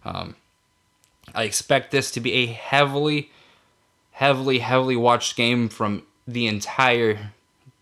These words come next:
U S A, maybe even the entire globe. Uh, this is a rematch of the fight night when Rajon Rondo and Brandon Ingram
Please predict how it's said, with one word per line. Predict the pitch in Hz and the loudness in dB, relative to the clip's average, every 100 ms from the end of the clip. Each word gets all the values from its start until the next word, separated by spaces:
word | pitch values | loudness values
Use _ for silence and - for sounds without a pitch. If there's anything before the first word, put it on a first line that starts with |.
| _ - | _ -6
U | 113 | -2
S | 104 - | 0 2
A, | 156 160 170 | 2 4 2
maybe | 151 139 | 2 0
even | 123 120 117 | 0 0 0
the | 110 107 | 0 -2
entire | 104 104 117 104 | -2 -2 -2 -2
globe. | 98 95 92 73 69 _ _ _ | -4 -6 -6 -8 -14 _ _ _
Uh, | - 92 | -10 -4
this | 110 | -4
is | 113 107 | -2 -2
a | |
rematch | 104 127 127 123 117 | 0 0 2 2 0
of | - 113 104 101 - _ | -2 -2 -2 -6 -14 _
the | 113 | -6
fight | - 123 110 | 0 0 0
night | 123 131 - | 0 -2 -2
when | 104 101 98 - _ _ _ _ _ _ _ _ _ - | -4 -4 -6 -10 _ _ _ _ _ _ _ _ _ -2
Rajon | 113 120 123 120 | 2 2 4 4
Rondo | 117 117 120 | 4 4 4
and | 110 104 | 0 0
Brandon | 117 113 | 0 2
Ingram | 101 117 110 104 | 0 0 -2 -4